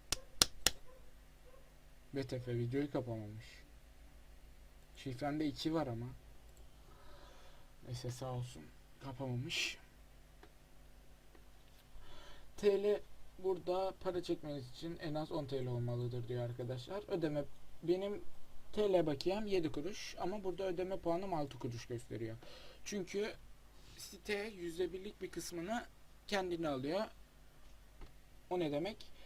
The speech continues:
Ödeme puanınızın on olması için T L bakiyenizin on bir olması gerekiyor. Sonra, e, hesabıma para çekti. Şöyle bir şey. Hmm, kredi kartı,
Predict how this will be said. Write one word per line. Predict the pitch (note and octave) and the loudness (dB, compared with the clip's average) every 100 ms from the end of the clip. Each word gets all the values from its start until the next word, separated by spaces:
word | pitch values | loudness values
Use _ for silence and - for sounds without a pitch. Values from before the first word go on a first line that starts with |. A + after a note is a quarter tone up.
| - - - - | -14 -14 -16 2
Ödeme | - E3+ F#3 G3 | 6 8 8 4
puanınızın | - G3+ G3 F#3+ F3 C#3+ D#3+ D3+ E3+ | 4 4 6 6 4 4 4 4 4
on | F#3 | 6
olması | G#3+ G#3 F#3+ - | 6 4 0 -2
için | E3+ A3+ A#3+ | -2 -2 2
T | G#3+ G3 | 4 6
L | F3+ | 6
bakiyenizin | E3+ D#3+ D#3 D#3 G3+ | 6 4 2 2 4
on | F#3+ E3+ | 8 8
bir | D3 | 8
olması | B2+ A#2 A#2+ B2+ | 6 6 4 4
gerekiyor. | A#2+ A#2+ D#3+ F#3 - - - - - - - - - - - - - - - - - A#2 | 4 4 2 0 -2 -8 -10 -10 -10 -2 0 2 0 0 0 0 -2 -4 -8 -8 -8 -6
Sonra, | - C#3 A2+ A2 - - - - - - - - - - F3 | -2 0 0 0 -4 -10 -10 -10 -10 -12 -12 -12 -12 -6 0
e, | |
hesabıma | F3+ F3+ G#3 F#3+ F#3+ G3 | 0 2 4 4 4 2
para | - G3 G3+ | 4 4 4
çekti. | F#3+ E3 - G#3 | 4 2 2 0
Şöyle | G3+ F#3 D3+ | 4 4 4
bir | B2 | 2
şey. | F3+ G#3+ - - - - - - - - - - | -2 -4 -6 -10 -12 -12 -10 -12 -12 -12 -12 -4
Hmm, | D3 C3+ C3 B2 | -2 0 0 -2
kredi | - G3 F#3+ F3+ | 0 2 4 4
kartı, | D#3+ C#3 B2+ - F3+ G3 | 4 2 0 0 4 4